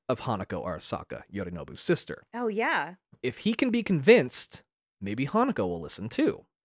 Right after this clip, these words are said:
Speaker 1: And the bodyguard is offended at the idea that Yorinobu could kill his own father and suggests V and Takamura get the fuck out of town before he tells Arasaka where to find them.
Speaker 2: <laughs> He's immediately like, "Go fuck yourself."
Speaker 1: Oh,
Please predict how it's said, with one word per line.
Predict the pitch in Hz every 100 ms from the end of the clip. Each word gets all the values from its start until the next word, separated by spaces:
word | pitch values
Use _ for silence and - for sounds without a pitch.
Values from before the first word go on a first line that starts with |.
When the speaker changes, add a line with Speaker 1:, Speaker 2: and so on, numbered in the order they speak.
| _ _ _ _ _ _ 180
Speaker 1:
And | 180 185
the | 170
bodyguard | 202 269 190 180
is | 165
offended | - - 127 123
at | 120 117
the | 113
idea | 101 98 95 113
that | 107 -
Yorinobu | 107 98 95 90 101
could | 107 87
kill | - 85
his | 90 80
own | 76
father | - 60 67 85 123
and | 98
suggests | - 104 127 117 -
V | 113 202 240 247 -
and | 202 226
Takamura | 220 196 - 147 123 127
get | 123
the | -
fuck | - - - 208 196
out | 185 180
of |
town | - 139 131
before | 123 - 120
he | 120
tells | 135 117
Arasaka | 117 110 - 107 98
where | 101 92
to |
find | - 78 -
them. | 403 508
Speaker 2:
<laughs> |
He's | 403 381 359 403
immediately | 359 330 311 320 330
like, | 285 262 226
"Go | 214
fuck | 226 - 170 -
yourself." | 190 - - -
Speaker 1:
Oh, | 170 143